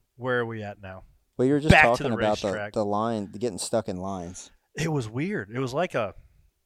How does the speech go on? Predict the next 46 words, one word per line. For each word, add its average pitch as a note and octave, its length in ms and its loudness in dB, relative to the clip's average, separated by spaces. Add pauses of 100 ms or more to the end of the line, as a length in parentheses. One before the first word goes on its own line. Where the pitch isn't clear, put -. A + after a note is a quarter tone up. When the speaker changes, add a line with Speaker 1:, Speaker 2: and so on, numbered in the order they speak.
(120)
Speaker 1:
it C#3 100 -2
was C#3 120 0
almost G3+ 240 -2
like C#3+ 120 2
a, B2+ 40 0
s-, - 260 -8
we, C#3 220 -4 (240)
ever, D#3 120 -2
we've C#3+ 200 -2
always C#3 260 4
called A#2 300 -2
Watkins A2 380 -4
Glen, A2 120 -8
like, G#2 120 -10
the G2+ 80 -12
super A#2+ 380 -8
speedway G#2 580 -6
of F#2 220 -6
road G2+ 200 -6
courses, G2+ 480 -10
right? G#2+ 240 -4
But G#2+ 180 -8 (580)
it C#3 160 -2
was A#2+ 200 -4
this A#2+ 180 -6
weird C3+ 300 -2
thing. D3 180 -4
If, B2 160 -4
like, A#2+ 140 -2
the A2 80 -6
guy C3+ 500 2 (200)
five D3 500 6
cars D3+ 260 6
in C3 120 -10
front A#2+ 260 -4
of G#2+ 40 -10
you, G2 160 -12 (360)
like, D3 140 4
for F3+ 180 4
example, B2 340 -2
at A2+ 60 -8
the D3+ 100 2
end D3 80 2
of B2 40 -2
the G#2 60 -2
race, F#2+ 280 -10